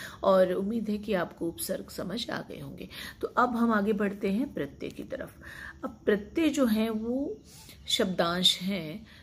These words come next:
जो मूल शब्द के अंत में लगकर जो है वो उनके अर्थ में परिवर्तन ला देते हैं, वो प्रत्यय कहलाते हैं। अब जैसे सुंदर शब्द है, अगर इसके अंत में ता लगा है तो वो सुंदरता शब्द बन जाता है और सुंदरता में ता जो है वो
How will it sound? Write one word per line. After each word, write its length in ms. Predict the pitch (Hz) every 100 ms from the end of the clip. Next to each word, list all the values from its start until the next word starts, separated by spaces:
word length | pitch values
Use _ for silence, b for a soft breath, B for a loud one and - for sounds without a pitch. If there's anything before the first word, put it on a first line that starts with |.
| B 208
जो 160 | 269
मूल 300 | 233 220 302
शब्द 360 | 294 269 214 240
के 180 | - -
अंत 440 | - 220 277 277
में 140 | 208
लगकर 580 | 147 147 - - 180 254 - B B B 202
जो 120 | 202
है 160 | 208
वो 480 | 220 226 240 - - - - - -
उनके 300 | 254 254 277
अर्थ 460 | 277 214 269 - 202
में 280 | 180 190
परिवर्तन 460 | 202 160 147 - -
ला 100 | -
देते 380 | - - - 190
हैं, 300 | 202 294 - B B B -
वो 140 | 233
प्रत्यय 440 | 294 - 170 - 139
कहलाते 480 | 156 131 - 156 160
हैं। 60 |
अब 220 | - 202
जैसे 360 | 196 214 240 233 B B B
सुंदर 400 | - 254 247 220
शब्द 360 | - 180 175
है, 240 | 165 170 180
अगर 200 | 196 196
इसके 280 | 196 -
अंत 220 | 196 196 220
में 160 | 196
ता 220 | 185 208
लगा 280 | 233 156 147
है 180 | 160 156
तो 160 | 151 165
वो 300 | 190 359 B B B
सुंदरता 640 | - 214 180 - - 214
शब्द 300 | - - -
बन 180 | 180 170
जाता 320 | - - 214
है 220 | 202 320
और 180 | 311 214
सुंदरता 1000 | 214 - 180 170 143 - - - - 185
में 280 | 190 277 -
ता 260 | 170 202 240
जो 140 | 202
है 160 | 156 156
वो 180 | 175